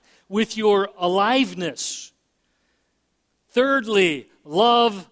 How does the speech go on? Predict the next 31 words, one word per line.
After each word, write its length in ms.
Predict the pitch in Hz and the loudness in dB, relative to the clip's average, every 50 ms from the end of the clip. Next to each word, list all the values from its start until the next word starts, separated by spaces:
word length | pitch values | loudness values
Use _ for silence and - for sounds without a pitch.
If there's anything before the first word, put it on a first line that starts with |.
| _ _ - | _ _ -10
Jesus 760 | 147 - 180 240 262 262 254 240 175 185 196 190 185 - - | -8 -6 -6 -4 -2 -2 -2 -2 -2 -2 -2 -2 -2 -4 -4
with 180 | 196 196 202 190 | -2 -2 -2 -2
all 480 | 208 196 190 196 208 220 226 226 226 233 | -2 -2 0 2 2 4 4 4 2 2
of 240 | 220 202 196 175 | 2 2 0 0
your, 500 | 180 190 196 196 196 196 196 190 190 180 - _ _ _ _ _ _ _ _ _ _ _ _ _ _ _ _ _ _ _ _ _ _ _ _ _ _ _ _ _ _ _ _ _ _ _ _ _ _ _ | 0 -2 0 2 2 2 2 0 -2 -4 -8 _ _ _ _ _ _ _ _ _ _ _ _ _ _ _ _ _ _ _ _ _ _ _ _ _ _ _ _ _ _ _ _ _ _ _ _ _ _ _
okay, 160 | - 131 123 _ | -20 -20 -20 _
I'm 100 | 135 135 | -20 -20
pointing. 380 | 127 - - 160 160 135 117 113 _ _ _ _ _ _ _ 127 _ _ _ _ | -12 -6 -6 -6 -6 -6 -14 -20 _ _ _ _ _ _ _ _ _ _ _ _
Got, 180 | - 127 117 _ 151 | -14 -14 -14 _ -20
okay, 240 | 143 - - 139 120 _ _ _ - | -16 -10 -10 -10 -10 _ _ _ -8
right 140 | 139 147 151 | -6 -6 -6
here. 140 | 147 127 - _ _ _ _ _ - - - _ - | -6 -10 -16 _ _ _ _ _ -20 -20 -20 _ -2
Love, 440 | 160 190 220 233 233 233 208 - _ - | 2 4 4 4 4 2 0 -2 _ -20
here, 260 | 147 139 160 160 160 143 | -18 -16 -14 -14 -14 -14
I'll 60 | 135 | -12
give 180 | 143 165 151 | -10 -10 -8
you 40 | 160 | -4
another 220 | 160 170 175 170 165 | -2 -2 -2 -2 -2
run 160 | 170 165 165 | -2 -2 -4
at 100 | 156 - | -6 -8
that. 140 | 147 123 - - - - - - - 127 - _ - | -10 -10 -10 -12 -20 -20 -20 -20 -20 -20 -20 _ -2
Love 340 | 160 196 226 226 233 208 | 2 4 4 4 4 2
Jesus 500 | - - 226 247 247 - - 226 196 - | -2 -4 -4 -4 -2 -2 -2 -4 -4 -2
with 140 | 214 202 196 | -2 -2 0
all 280 | 202 196 208 214 214 220 | 2 2 4 4 4 4
of 160 | 220 208 180 | 2 2 0
your, 380 | 202 208 196 196 190 190 180 - _ _ _ _ _ _ _ _ _ _ | 0 0 0 2 0 0 -2 -6 _ _ _ _ _ _ _ _ _ _
your 180 | 147 156 175 190 | -6 -4 -2 0
mind, 520 | 208 233 247 254 247 233 220 202 175 160 | 2 2 2 4 4 4 2 2 0 0
your 100 | 165 165 | -4 -6
thoughts, 680 | 160 - - 254 262 262 247 208 175 - - - - | -6 -2 -2 0 0 0 0 -2 -4 -6 -10 -14 -14